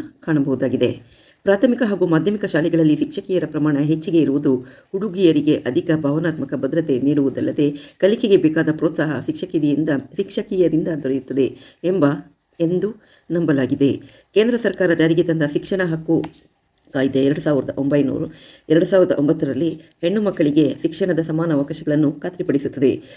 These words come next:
ಶಾಲೆಗಳಲ್ಲಿ ಹಾಗೂ ಸಾರ್ವಜನಿಕ ಜೀವಗಳಲ್ಲಿ, ಜೀವನದಲ್ಲಿ ಹೆಣ್ಣು ಮಕ್ಕಳ ಮೇಲೆ ನಡೆಯುವ ಲೈಂಗಿಕ ದೌರ್ಜನ್ಯಗಳನ್ನು ತಡೆಗಟ್ಟಲು ತಂದಿರುವ ಫೋಕ್ಸೋ ಕಾಯ್ದೆಯ ಹುಡುಗಿಯರಲ್ಲಿ, ಅ, ಸುರಕ್ಷಾ ಭಾವನೆಯನ್ನು ಹೆಚ್ಚಿಸಬಹುದೆಂದು ನಂಬಲಾಗಿದೆ.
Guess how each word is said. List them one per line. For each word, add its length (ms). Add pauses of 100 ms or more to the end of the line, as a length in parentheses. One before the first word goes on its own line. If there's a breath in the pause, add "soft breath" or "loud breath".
(160 loud breath)
ಶಾಲೆಗಳಲ್ಲಿ 440
ಹಾಗೂ 200
ಸಾರ್ವಜನಿಕ 480
ಜೀವಗಳಲ್ಲಿ, 600 (400 loud breath)
ಜೀವನದಲ್ಲಿ 640 (300)
ಹೆಣ್ಣು 260
ಮಕ್ಕಳ 280
ಮೇಲೆ 320
ನಡೆಯುವ 360
ಲೈಂಗಿಕ 360
ದೌರ್ಜನ್ಯಗಳನ್ನು 760
ತಡೆಗಟ್ಟಲು 480
ತಂದಿರುವ 520 (400 loud breath)
ಫೋಕ್ಸೋ 380
ಕಾಯ್ದೆಯ 380
ಹುಡುಗಿಯರಲ್ಲಿ, 640
ಅ, 520
ಸುರಕ್ಷಾ 440
ಭಾವನೆಯನ್ನು 640
ಹೆಚ್ಚಿಸಬಹುದೆಂದು 880
ನಂಬಲಾಗಿದೆ. 640